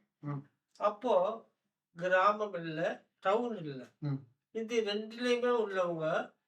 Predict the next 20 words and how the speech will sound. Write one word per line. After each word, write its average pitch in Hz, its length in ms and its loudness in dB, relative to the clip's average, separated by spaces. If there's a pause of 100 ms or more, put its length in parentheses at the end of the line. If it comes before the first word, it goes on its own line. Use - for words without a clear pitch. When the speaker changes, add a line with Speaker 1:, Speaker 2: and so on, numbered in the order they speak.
(220)
Speaker 2:
அந்த 202 340 0
வேலையில 226 680 2
மட்டுமே 214 560 0
கவனம் 185 460 0
செலுத்தி, 156 760 -6
Speaker 1:
ம். 143 140 -2 (180)
Speaker 2:
அந்த 220 400 4
வர்ற 202 440 0
வருமானத்தை 190 760 0
அவங்க 185 400 2
குடும்பத்தை 190 540 -4
கரெக்டா 175 580 -2
ஓட்டிக்கிட்டு 170 480 -4
இருந்தாங்க. 123 500 -10
Speaker 1:
ம். 143 300 -4 (420)
Speaker 2:
வேற 180 300 2
டென்ஷன் 180 460 -4
எதுவும் 160 380 -4
கிடையாது. 139 340 -6
Speaker 1:
கிடையாது. 127 540 0